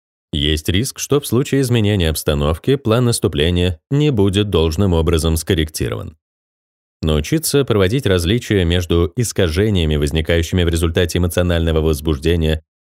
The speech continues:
и невербальным знанием тела, оставаться открытым к восприятию, но не безоговорочно верить ему, является, вероятно, самой важной задачей, стоящей перед трейдером в процессе совершенствования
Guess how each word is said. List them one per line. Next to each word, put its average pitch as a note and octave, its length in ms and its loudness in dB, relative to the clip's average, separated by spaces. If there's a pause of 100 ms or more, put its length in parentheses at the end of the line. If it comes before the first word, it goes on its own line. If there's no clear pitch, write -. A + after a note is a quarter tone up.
(100)
и A#2+ 160 2
невербальным G2+ 640 0
знанием D2+ 480 0
тела, A2+ 440 -2 (360)
оставаться G2+ 580 0
открытым E2+ 460 0
к - 80 -12
восприятию, F2 720 0
но A#2 180 2
не A#2 200 0
безоговорочно G2 840 0
верить D#2 340 0
ему, D#2 280 -2 (520)
является, D#2 440 0
вероятно, B2+ 520 0
самой B2 360 0
важной G2+ 380 2
задачей, F2+ 460 0
стоящей D#2 480 0
перед D#2 300 -2
трейдером G2 460 0
в - 60 -14
процессе A2 480 0
совершенствования E2+ 1000 0